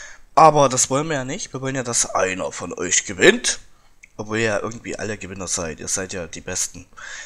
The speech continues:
Also Ultimate Game Freak, Dankeschön. Diese Woche bist du der Abonnent der Woche von Absturz Zockt Let's Play. Und nächste Woche schauen wir mal, wer's dann wird. Also,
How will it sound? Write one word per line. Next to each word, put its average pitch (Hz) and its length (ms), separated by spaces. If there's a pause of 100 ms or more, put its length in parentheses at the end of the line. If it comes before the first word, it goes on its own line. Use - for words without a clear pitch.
(120)
Also 143 300
Ultimate 214 420
Game 123 240
Freak, - 320 (420)
Dankeschön. 143 600 (720)
Diese 196 240
Woche 175 420
bist 120 340
du 131 200
der - 160
Abonnent 143 440
der 175 120
Woche 165 200
von 151 120
Absturz 151 340
Zockt 143 180
Let's 143 160
Play. 131 340 (600)
Und 233 220
nächste 220 320
Woche 196 320
schauen 208 240
wir 294 80
mal, 147 240
wer's 123 200
dann 143 220
wird. 120 240
Also, 165 340